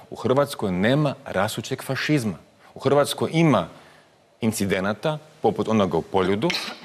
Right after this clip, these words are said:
i mi zahtijevamo da se što prije otkrije tko je to počinio.” To je za Hrvatsku jako štetno, za, za imidž Hrvatske i za hrvatski nogomet, ako hoće, i za hrvatsku politiku. Ali hrvatska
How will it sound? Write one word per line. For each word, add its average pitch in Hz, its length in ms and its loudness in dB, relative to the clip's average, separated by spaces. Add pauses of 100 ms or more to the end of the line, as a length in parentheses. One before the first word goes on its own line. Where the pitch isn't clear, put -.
(140)
i 104 40 -12
mi 104 180 -8
zahtijevamo 165 760 -2 (180)
da - 60 -12
se - 120 -10
što - 260 0
prije 131 240 0
otkrije 120 380 0 (180)
tko - 240 2
je 113 100 2
to 107 80 2
počinio.” 95 580 -4 (200)
To - 80 -4
je 92 40 -2
za 90 60 -2
Hrvatsku 98 480 0
jako 123 320 0
štetno, 147 380 -4
za, 117 140 -8
za 110 120 -2
imidž 135 200 0
Hrvatske 127 500 0 (220)
i 110 80 -8
za 95 120 -2
hrvatski 101 400 0
nogomet, 120 460 0
ako 104 180 -8
hoće, 110 260 -4
i 147 60 -2
za 113 100 0
hrvatsku - 360 -4
politiku. - 520 -8 (680)
Ali 98 220 -2 (180)
hrvatska 180 520 2